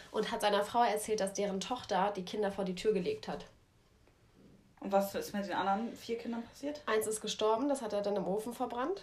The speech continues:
Speaker 2: Oh Gott.
Speaker 1: Mhm. Und, ähm, eins ist lebensgefährlich erkrankt und da kam dann der Punkt, wo sie,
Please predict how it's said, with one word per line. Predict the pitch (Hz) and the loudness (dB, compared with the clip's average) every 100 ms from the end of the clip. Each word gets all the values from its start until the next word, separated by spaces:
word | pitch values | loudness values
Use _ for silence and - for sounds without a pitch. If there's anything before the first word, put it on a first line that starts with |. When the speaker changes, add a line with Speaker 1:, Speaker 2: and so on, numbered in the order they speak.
| - - - - - | -14 -20 -20 -20 -18
Speaker 2:
Oh | |
Gott. | - - - - - | -18 -16 -14 -16 -8
Speaker 1:
Mhm. | 202 202 294 - - - - - - - | -6 -4 -6 -6 -18 -20 -20 -20 -10 6
Und, | 214 220 220 208 - | 6 8 4 0 0
ähm, | 202 208 - | 0 2 2
eins | 220 254 - | 4 2 0
ist | 208 | -4
lebensgefährlich | 220 233 220 - 214 226 208 | -2 -2 -2 -4 -2 0 2
erkrankt | 202 180 - 226 240 254 | 0 -2 -2 0 0 0
und | 208 185 - | -2 -4 2
da | 202 233 | 4 4
kam | 233 226 220 | 2 -2 0
dann | 214 | 0
der | 202 | 0
Punkt, | 196 240 240 240 | -2 -2 -2 -4
wo | 208 196 | -4 -2
sie, | 196 208 | -2 -2